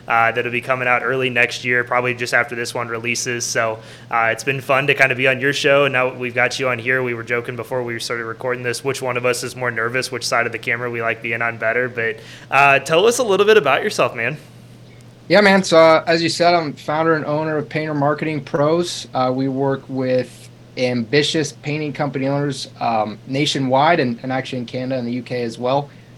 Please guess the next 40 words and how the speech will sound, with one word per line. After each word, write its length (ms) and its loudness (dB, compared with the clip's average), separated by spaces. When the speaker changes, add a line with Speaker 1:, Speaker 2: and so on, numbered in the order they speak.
Speaker 2:
uh, 240 0
who 300 -4
are 180 0
looking 320 -4
to, 400 -4
to 80 -6
expand 260 -2
their 80 -2
presence 380 -2
and 100 -4
really 220 -2
own 160 -2
their 100 -2
local 280 -2
market. 360 -4
Speaker 1:
Awesome. 460 -2
That's 220 2
super 300 -2
cool. 260 0
So 380 6
how 140 4
did 180 0
you 80 -4
get 160 0
into 180 0
helping 380 -2
painting 260 -6
contractors, 880 -6
you 80 -6
know, 120 -4
with 220 -8
their 100 -4
marketing 440 -6
and 120 -16
stuff? 260 -10
Like, 160 -8
what 180 -4
kinda 220 0
got 380 0
you 360 -4